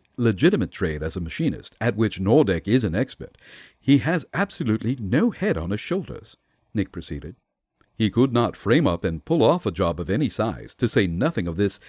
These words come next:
savings bank break, if his life depended on it. He can work to advantage only when guided by a capable leader. Take it from me, Mallory, this Westchester job was directed by such a man, not by Jim Nordeck.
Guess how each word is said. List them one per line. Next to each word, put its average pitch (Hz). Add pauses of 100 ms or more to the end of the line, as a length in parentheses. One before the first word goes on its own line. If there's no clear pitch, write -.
(160)
savings 104
bank 101
break, 78
if 135
his 151
life 98
depended 190
on 78
it. - (600)
He 226
can 220
work 139
to 95
advantage 87
only 143
when 80
guided 95
by 80
a 78
capable 82
leader. 107 (680)
Take 95
it 92
from 85
me, 123
Mallory, 73 (380)
this -
Westchester 104
job 78
was 95
directed 120
by 101
such -
a 95
man, 98 (320)
not 165
by 87
Jim 82
Nordeck. 95